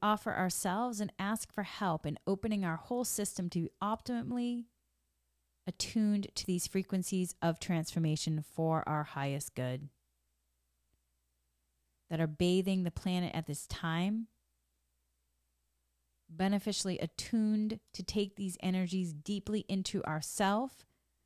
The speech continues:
but also to work them through our own body and to feel, to ground them for the planet, to really help speed the evolution,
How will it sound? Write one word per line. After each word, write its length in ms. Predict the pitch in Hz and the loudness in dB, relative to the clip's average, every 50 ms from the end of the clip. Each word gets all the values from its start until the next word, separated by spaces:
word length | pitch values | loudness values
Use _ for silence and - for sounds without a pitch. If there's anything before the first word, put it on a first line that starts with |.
| _ _ _ _ - | _ _ _ _ -4
but 120 | 202 - - | -4 0 2
also 280 | - 220 233 - 262 240 | 4 4 4 4 2 0
to 180 | - - 226 208 | 0 0 0 0
work 480 | 180 175 190 214 226 247 - - - _ _ _ _ _ _ _ _ _ _ _ _ - | 0 2 2 2 2 2 0 -6 -20 _ _ _ _ _ _ _ _ _ _ _ _ -2
them 200 | 185 180 180 175 - - | 0 2 2 0 0 2
through 200 | 226 220 226 - | 2 4 4 6
our 180 | 185 190 - - | 4 4 4 4
own 240 | - 233 240 240 220 | 4 4 6 6 6
body 360 | 196 196 185 180 180 190 185 - | 6 6 6 6 6 4 2 2
and 160 | - 175 175 | 2 0 0
to 80 | - 175 | 0 -2
feel, 720 | - - - - 214 220 220 233 233 233 233 240 240 240 - _ _ _ - | -4 -6 -4 0 2 2 4 4 4 2 2 0 -2 -6 -10 _ _ _ -8
to 80 | - 185 | -6 -6
ground 580 | 165 - 170 170 175 185 190 196 202 196 202 | -4 -2 0 2 2 4 4 4 4 4 2
them 160 | 202 202 202 190 - | 2 2 0 -2 -4
for 160 | - - 190 | -2 0 0
the 80 | 170 180 | 0 0
planet, 720 | - - - - - 156 151 151 151 147 139 131 - - - _ _ _ _ _ _ _ _ _ _ _ - | -2 -6 -8 -4 -2 0 2 2 2 2 0 0 -2 -6 -12 _ _ _ _ _ _ _ _ _ _ _ -4
to 140 | - 214 208 | -2 -2 0
really 340 | 202 233 277 277 277 277 | 0 -2 -2 -2 -2 -2
help 420 | 226 208 - 220 - 135 - - - | -4 -4 -2 0 0 0 -2 -4 -6
speed 420 | - - - - 202 202 202 180 | -6 -4 -2 -2 -2 0 0 0
the 160 | 190 190 - - | -2 -2 -2 0
evolution, 920 | - 175 170 175 170 165 175 180 190 - - - 147 147 147 147 151 151 | 0 0 2 2 4 4 4 4 2 2 0 0 0 0 0 0 -2 -4